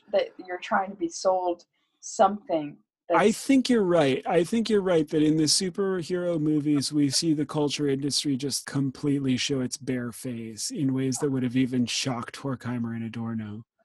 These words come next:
Speaker 2: I, I think you're absolutely right about that. You're right down to the action figure tie-in. Because it's marketed to adults, I think that that makes it even more offensive to someone like you.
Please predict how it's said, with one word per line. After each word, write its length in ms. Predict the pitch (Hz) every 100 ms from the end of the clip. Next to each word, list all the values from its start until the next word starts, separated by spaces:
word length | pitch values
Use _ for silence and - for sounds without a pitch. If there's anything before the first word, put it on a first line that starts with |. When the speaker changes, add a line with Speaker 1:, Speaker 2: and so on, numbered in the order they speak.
| _
Speaker 2:
I, 200 | 160 165 240
I 40 | 165
think 240 | 180 170
you're 120 | 165
absolutely 480 | 143 135 - 143 127
right 240 | 117 117 113
about 300 | 113 110 -
that. 380 | 117 110 113 - _ -
You're 200 | 160 156
right 200 | 175 165
down 220 | 165 151
to 60 |
the 120 | 135 156
action 420 | 135 127 - 123
figure 380 | 131 127 127 117
tie-in. 720 | - 117 113 104 95 101 -
Because 340 | 165 160 208 208
it's 180 | 214 170
marketed 600 | 170 170 175 160 156 135
to 160 | - 147
adults, 500 | 135 139 135 120 -
I 100 | 143
think 220 | - 143
that 140 | 147 127
that 180 | 131
makes 300 | 131 135 -
it 80 | 139
even 280 | 156 135 135
more 220 | 127 127 127
offensive 600 | - 123 120 - 117 113
to 100 | 123
someone 500 | - 131 120 120 120
like 300 | 113 104 -
you. 400 | 113 104 110